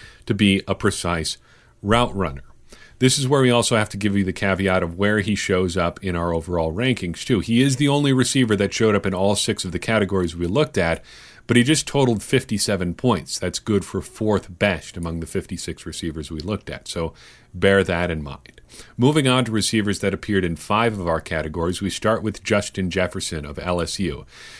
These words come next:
Jefferson was the number two overall prospect in terms of total points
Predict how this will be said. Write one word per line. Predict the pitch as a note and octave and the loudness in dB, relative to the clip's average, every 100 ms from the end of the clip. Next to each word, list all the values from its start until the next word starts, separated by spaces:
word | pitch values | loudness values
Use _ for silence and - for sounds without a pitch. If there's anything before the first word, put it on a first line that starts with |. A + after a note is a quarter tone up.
| - - | -12 2
Jefferson | C3 D#3 E3 - B2 | 4 4 -2 0 2
was | G#2 F#2 | 2 0
the | G2+ | 2
number | G2 A2 C3+ C3 | 2 2 0 0
two | - - A#2+ G#2+ G#2+ | 0 2 4 2 0
overall | G#2+ G#2+ G2+ G#2 F#2 | 0 0 0 0 -2
prospect | F2+ G2 F#2 - E2+ - | -2 0 0 -2 -8 -6
in | F2 | -8
terms | - G2 E2+ | -4 -6 -4
of | F2 | -8
total | - G2+ F#2+ | -4 -2 0
points | E2 - E2+ C#2 - | -2 -6 -6 -6 -12